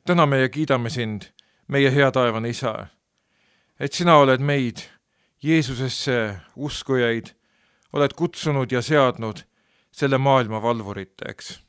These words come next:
Oled kutsunud meid puhuma pasunat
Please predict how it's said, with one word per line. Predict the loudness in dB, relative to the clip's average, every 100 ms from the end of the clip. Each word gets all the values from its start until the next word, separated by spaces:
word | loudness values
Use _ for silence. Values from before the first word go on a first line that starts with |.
| _ _ _ _ _ _ _
Oled | 2 2
kutsunud | 2 -2 0 -2 0
meid | 0 0 -2 -12 _ _ _ _ _ -2
puhuma | 2 2 2
pasunat | 2 2 2 -2 -4 -6 -20